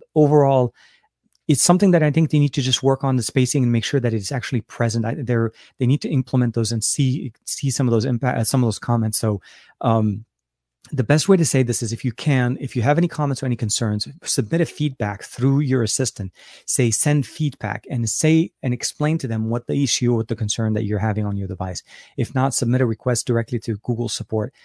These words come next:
Uh, they need to hear this. If they don't, they won't know that it's an issue, because to them, again, um, the, the, the communication between us and Google, as far as the development of Android, is not as, as clear as, let's say, with the assistant. If you have any problem with a, a Google Assistant-based service,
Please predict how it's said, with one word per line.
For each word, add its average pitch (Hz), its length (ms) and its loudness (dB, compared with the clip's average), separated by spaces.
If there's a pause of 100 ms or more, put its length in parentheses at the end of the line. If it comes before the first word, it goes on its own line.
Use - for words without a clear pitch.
(300)
Uh, 127 120 -4
they 165 220 4
need 170 200 6
to 185 80 2
hear 180 260 6
this. 214 240 2
If - 180 -2
they 139 120 2
don't, 160 280 0
they 131 80 0
won't 135 220 0
know 135 180 4
that 131 160 2
it's 123 160 -2
an 120 80 0
issue, 156 300 0
because 139 240 -4
to - 100 -10
them, 127 220 0
again, 113 340 0 (400)
um, 110 380 -2
the, 123 320 0
the, 120 260 -4
the 127 320 4
communication 147 560 6
between 131 240 2
us 120 100 -2
and 117 100 0
Google, 120 300 4
as 131 140 -4
far 147 220 4
as 113 100 2
the 113 100 -2
development 127 440 0
of 120 80 0
Android, 131 340 2
is 117 140 -4
not 113 180 0
as, 107 220 -2 (340)
as 131 160 -4
clear 127 400 0
as, 110 120 -2
let's 120 120 -2
say, 120 140 0
with 113 100 -2
the 104 160 -6
assistant. - 460 -4
If - 160 -6
you 127 80 4
have 156 120 4
any 175 120 4
problem 151 340 2
with 123 100 2
a, 123 100 2
a 123 140 -2
Google 120 340 2
Assistant-based 110 800 0
service, 123 500 2